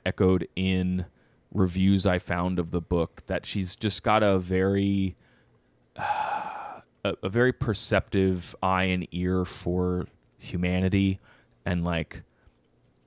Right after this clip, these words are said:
the, you and I have, have, like, we recoil at the, at the deployment of the phrase "both sides"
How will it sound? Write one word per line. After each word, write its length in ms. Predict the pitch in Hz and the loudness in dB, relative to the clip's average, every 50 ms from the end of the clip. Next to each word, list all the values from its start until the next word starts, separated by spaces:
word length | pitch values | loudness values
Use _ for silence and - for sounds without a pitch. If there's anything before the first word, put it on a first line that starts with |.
| _ _ _ _ _ _ _ - - - - - - - - - - - _ _ _ | _ _ _ _ _ _ _ -18 -18 -18 -18 -20 -20 -20 -20 -20 -20 -20 _ _ _
the, 360 | - 117 117 117 117 113 - - - - - - - - - - - - - _ _ - | 4 6 6 8 6 6 4 2 -4 -6 -6 -8 -12 -14 -14 -16 -20 -20 -20 _ _ -14
you 200 | - 123 127 127 | -2 2 4 6
and 100 | 123 117 | 6 6
I 200 | 107 107 107 104 | 6 6 6 6
have, 320 | 101 107 98 90 101 - - | 6 4 2 0 -4 -8 -4
have, 380 | 98 95 98 90 92 - - _ _ _ - | 0 0 0 0 -2 -8 -12 _ _ _ -2
like, 220 | 90 87 87 - - - | -2 -2 -2 -4 -10 -6
we 160 | 95 95 95 | -2 -2 -2
recoil 720 | 90 90 92 92 _ - - 101 98 98 101 104 98 98 | -2 -4 -8 -8 _ 0 4 4 6 6 6 6 6 4
at 160 | 92 92 _ | 2 2 _
the, 200 | - 101 80 58 | 0 0 2 2
at 120 | - 92 - | 0 -4 -4
the 80 | - | -2
deployment 520 | 87 80 90 _ - 104 101 98 101 101 101 | -4 -4 -2 _ 2 4 4 4 4 2 2
of 100 | 95 90 | 2 2
the 100 | 98 92 | 0 -2
phrase 360 | - - 107 101 104 101 98 | 2 2 4 4 4 2 2
"both 240 | - - 98 98 - | 2 2 2 2 2
sides" 600 | - - 110 101 104 107 107 104 101 101 - - | 0 2 4 4 6 6 6 4 2 -2 -8 -10